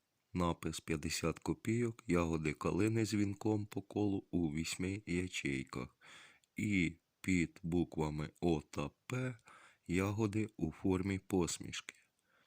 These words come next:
Ціна на сьогоднішній день такої монетки стартує від п'яти-семи доларів за один екземпляр,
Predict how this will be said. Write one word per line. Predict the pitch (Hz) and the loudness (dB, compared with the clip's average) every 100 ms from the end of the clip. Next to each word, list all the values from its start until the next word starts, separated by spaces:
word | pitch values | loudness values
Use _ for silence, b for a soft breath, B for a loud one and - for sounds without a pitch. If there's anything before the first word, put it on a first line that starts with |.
| b b b b b b | b b b b b b
Ціна | - 95 101 | -4 0 2
на | 92 87 | 2 0
сьогоднішній | - 87 87 82 82 - 87 85 | 0 0 0 0 0 -2 -4 -2
день | 85 80 78 | 0 -2 -4
такої | - - 85 80 76 | -8 -2 0 0 0
монетки | 78 80 78 76 - - 76 80 _ | -4 -4 -4 -6 -10 -10 -10 -10 _
стартує | - - - 82 - 90 82 78 78 | -14 -8 -4 -4 -4 0 0 0 2
від | 95 87 - | 2 2 -2
п'яти-семи | 87 82 - 80 - 76 78 69 | -6 -4 -2 -2 -2 -4 -4 -4
доларів | 85 113 131 113 110 | -2 0 0 0 0
за | 110 | 2
один | 107 104 110 107 | 2 2 2 0
екземпляр, | 101 107 98 92 - 95 95 | -4 -4 -4 -4 -2 -2 -4